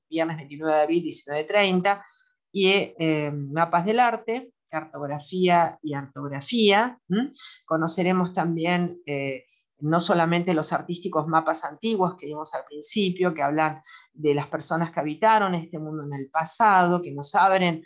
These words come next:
una visión del mundo y cómo ha ido cambiando para la humanidad, pero también, como hemos podido const-, constatar, un capítulo especial dentro de la cartografía, que es la artografía o el arte contemporáneo hecho por mapas, hecho con mapas, perdón,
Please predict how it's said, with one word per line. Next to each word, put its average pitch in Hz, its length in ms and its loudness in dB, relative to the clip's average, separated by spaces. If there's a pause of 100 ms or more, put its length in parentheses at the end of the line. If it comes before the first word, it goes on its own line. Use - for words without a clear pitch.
(220)
una 165 200 -4
visión 156 320 -6
del 151 160 -4
mundo 202 260 2
y 220 60 -4
cómo 156 220 -4
ha 147 80 -4
ido 156 200 -4
cambiando 147 420 -10
para 139 140 -20
la 156 60 -14
humanidad, 247 640 2
pero 170 220 -2
también, 202 560 2
como 127 160 -18 (140)
hemos - 180 -18
podido 143 400 -8
const-, 143 560 -14
constatar, 185 600 2 (240)
un 240 100 0
capítulo 220 460 2
especial 214 680 2
dentro 160 240 -4
de 151 80 -4
la 151 80 -6
cartografía, 190 680 -2
que 170 100 -12
es 156 120 -12
la 156 180 -2
artografía 196 840 -2 (260)
o 160 120 -4
el 147 80 -4
arte 156 280 -4
contemporáneo 175 920 -2
hecho 180 260 -4
por 233 140 0
mapas, 214 600 0 (180)
hecho 147 340 -12
con 196 340 4
mapas, 147 480 -4
perdón, 165 320 -4